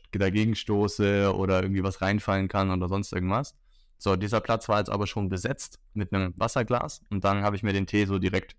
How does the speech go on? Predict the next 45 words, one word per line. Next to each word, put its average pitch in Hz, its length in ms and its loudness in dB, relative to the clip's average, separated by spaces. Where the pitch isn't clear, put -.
vor 95 200 0
mich 92 200 0
gestellt 92 440 2
und 90 220 -2
bin 98 120 4
in 92 60 6
den 92 40 2
Zoom-Call 120 440 2
gegangen, 104 340 2
hab 101 140 -2
kurz - 240 -4
gewartet 101 480 0
und 107 120 0
dann 98 140 2
habe 98 140 0
ich 92 80 -6
hier 104 120 0
meine, 95 400 2
ähm, 90 460 0
meine 87 400 0
AirPods - 520 -2
genommen, 104 400 0
die 95 100 0
ich - 140 -4
mir 98 160 2
ungefähr 98 440 0
vor 92 240 0
zwei 98 260 0
Wochen 98 220 -2
gekauft 101 440 -2
habe. 113 340 0
Und 95 400 0
ewig 110 300 0
so 92 160 -2
gesucht 110 320 -4
habe, 98 180 2
was 92 140 0
die - 120 -6
richtigen 104 360 0
sind 95 260 -2
und 90 80 -2
jetzt 87 200 -4
froh - 200 -8
bin, 87 240 -2
hey, 87 240 0